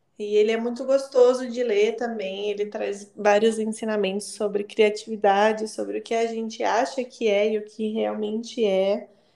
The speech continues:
e como a gente pode elevar uma vida mais criativa. E eu gosto muito dos ensinamentos que ele traz. <laughs>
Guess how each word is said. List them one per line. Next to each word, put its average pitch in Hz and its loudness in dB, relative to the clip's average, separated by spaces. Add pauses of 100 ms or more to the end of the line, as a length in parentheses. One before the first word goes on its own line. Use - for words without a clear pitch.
(280)
e 202 -8
como 233 2
a 226 2
gente 208 0
pode 208 4
elevar 196 2
uma 214 -2
vida 208 -4
mais 196 -8
criativa. 269 0 (600)
E 208 -2
eu 208 4
gosto 208 2
muito 233 4
dos 233 2
ensinamentos 220 -4
que - -10
ele 214 -4
traz. - -14 (280)
<laughs> - -12